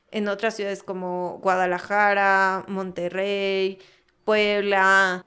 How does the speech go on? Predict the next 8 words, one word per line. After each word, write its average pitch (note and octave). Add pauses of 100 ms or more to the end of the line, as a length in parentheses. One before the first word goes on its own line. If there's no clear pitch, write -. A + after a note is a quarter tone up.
Querétaro, G3
o G3+
sea, F#3+ (120)
pero G#3
esos G#3
ya G3+
son G3+
como F#3